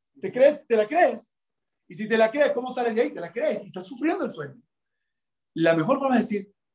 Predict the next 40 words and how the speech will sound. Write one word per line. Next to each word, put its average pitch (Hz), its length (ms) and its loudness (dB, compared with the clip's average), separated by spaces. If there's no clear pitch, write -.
hacerse 240 340 2
la 220 100 4
pregunta, 156 540 -6
"Perdón, 170 460 0
¿estoy 180 180 -6
soñando 196 340 -2
o 120 40 -8
no?". - 160 -20
Y 160 100 2
esto 156 180 2
es 190 80 -2
posible 147 320 -4
hacerlo. 127 340 -12
En 156 140 4
un 185 60 2
sueño 226 360 6
uno 180 220 2
tiene 190 180 4
un 185 140 2
nivel 180 240 6
de 180 80 4
conciencia, 185 680 0
un 160 100 0
nivel 196 160 4
de 208 60 4
conciencia 180 380 2
mínimo 190 600 4
que 190 80 -2
puede 247 180 2
hacerse 302 460 0
esa 226 120 -4
pregunta 220 260 -8
y - 20 -6
decir, 180 240 -12
"Un 220 180 -4
momento, 175 260 -10
¿estoy 190 220 -16
soñando 226 320 -8
o 147 60 -8
no?". - 200 -16